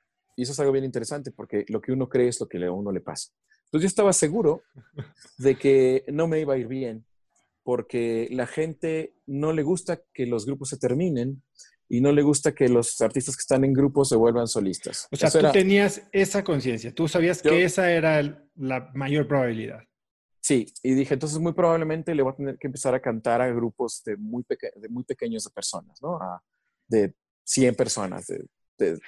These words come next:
Speaker 1: de menos". Y eso es lo que hice. O sea, básicamente, eh, yo creo que entiendo que el universo, esta realidad holográfica, energética, o como sea que la veamos, em,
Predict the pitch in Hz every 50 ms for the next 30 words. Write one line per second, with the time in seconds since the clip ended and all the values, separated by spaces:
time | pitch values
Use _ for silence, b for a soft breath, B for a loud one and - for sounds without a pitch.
0 | - - 120 104 127 123 127 151 139 120 101 90 85 - - - - _ _ _
1 | _ _ _ _ _ _ _ _ _ - - - 160 180 180 254 220 214 208 -
2 | 262 320 - - - - _ - - 139 131 143 151 151 156 151 165 - 156 151
3 | 151 151 151 160 151 143 135 - - - - _ - - - - - - 147 156
4 | 165 - - 247 220 - _ _ _ _ - - - _ - - 135 135 - 160
5 | 170 185 208 - 190 151 135 131 131 123 117 131 139 - 180 165 151 - - 170
6 | 151 131 120 113 113 110 110 120 123 131 131 - _ _ _ _ _ _ _ _
7 | - 127 127 120 113 113 123 127 127 127 - 156 139 - - 139 127 127 120 113
8 | 110 107 101 - - - 127 131 - - - - - 127 120 117 113 104 98 90
9 | - - - 101 98 98 95 92 90 85 - _ - - - 113 - - 123 117
10 | 110 101 101 107 110 110 127 165 185 - B B B B B B B B B B
11 | B _ _ 117 113 110 107 107 104 104 104 104 104 101 98